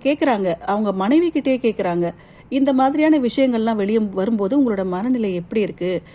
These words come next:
நீங்க உங்க கணவர்கிட்ட இதை பத்தி நீங்க விசாரிச்சிருக்கீங்களா, கேட்டிருக்கீங்களா?" அப்படின்னு சொல்லி கேக்குறாங்க. அப்ப அவங்க ரொம்ப கூலா சொல்றாங்க, "நான் இதை பத்திலாம் அவர்கிட்ட பேசினதே இல்ல" அப்படின்னு சொல்லி, "நான் அதை நம்பவும் இல்ல" அப்படின்னு சொல்லி ரொம்ப கூலா சொன்னாங்க. ஆனா,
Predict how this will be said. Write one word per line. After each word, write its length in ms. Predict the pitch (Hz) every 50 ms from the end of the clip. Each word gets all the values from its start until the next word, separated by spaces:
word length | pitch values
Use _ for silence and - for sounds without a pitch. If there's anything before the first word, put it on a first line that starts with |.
| - - - -
நீங்க 240 | - 262 269 269 254
உங்க 140 | 240 226 220 -
கணவர்கிட்ட 380 | 220 214 247 269 254 233 220
இதை 140 | 233 208 202 175
பத்தி 180 | 190 175 254
நீங்க 220 | 220 220 202 180 170
விசாரிச்சிருக்கீங்களா, 800 | 165 175 - 233 240 240 - - 202 - 196 180 175 170 175 170 170
கேட்டிருக்கீங்களா?" 640 | - 247 262 - 240 - - 180 180 165 165 165 160 - -
அப்படின்னு 220 | 185 180 185 190
சொல்லி 240 | 185 - 190 196 214 208
கேக்குறாங்க. 580 | 196 175 - 196 175 160 156 156 156 185 240 277 - - - - - - - - -
அப்ப 240 | - 254 262 - 302
அவங்க 200 | 277 277 254 247
ரொம்ப 260 | 233 233 240 262 285 -
கூலா 220 | 269 262 269 262 262 -
சொல்றாங்க, 360 | 254 226 214 220 214 214 240
"நான் 140 | 240 226 226
இதை 120 | 226 226 214
பத்திலாம் 280 | 220 208 233 240 240 226
அவர்கிட்ட 200 | 208 196 190 220 208
பேசினதே 440 | - 208 208 - 233 202 220 214 208
இல்ல" 260 | 196 185 190 196 - -
அப்படின்னு 260 | 202 185 - 208 202
சொல்லி, 540 | 190 175 - 175 180 220 247 233 202 180 170 175 - - - - - -
"நான் 120 | 233 226
அதை 100 | 226 220
நம்பவும் 340 | 214 208 220 226 269 285 277
இல்ல" 400 | 254 220 202 208 214 - 196 190
அப்படின்னு 160 | 185 202 202
சொல்லி 220 | 185 - 208 240
ரொம்ப 480 | 226 196 190 190 214 208 196 180 165 151 - -
கூலா 160 | 220 208 208 214 208 - 175
சொன்னாங்க. 480 | 165 175 180 175 160 143 143 165 214 302 - - - - - - - - - - - - - - - - -
ஆனா, 560 | - 240 277 320 302 269 254 269 277 269 -